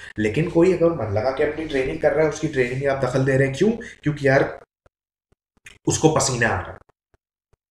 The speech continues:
जबकि वो बंदा towel carry कर रहा था, पसीना भी पोंछ रहा था, तब भी उसको जिम से बाहर निकाला गया। And this is an equal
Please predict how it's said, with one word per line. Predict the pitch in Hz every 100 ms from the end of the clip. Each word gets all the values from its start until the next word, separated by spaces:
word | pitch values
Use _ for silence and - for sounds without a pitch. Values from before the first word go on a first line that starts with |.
| _ _ _
जबकि | 135 131
वो | 190
बंदा | 175 180 190
towel | 151 151 170
carry | 170 156 185
कर | 165 180
रहा | 160 123
था, | 107 104
पसीना | 110 147 180
भी | 220
पोंछ | 233 180 -
रहा | 110
था, | 101
तब | 175 175
भी | 220
उसको | 214 170
जिम | 151
से | 143
बाहर | 127 107 107
निकाला | 98 101
गया। | 101 - _ _ _ _ _ _ _ _ _ _ _ _ _ _ _ _ _ _ _ -
And | 120 123
this | 135
is | 180
an | 185 - -
equal | 165 - - 226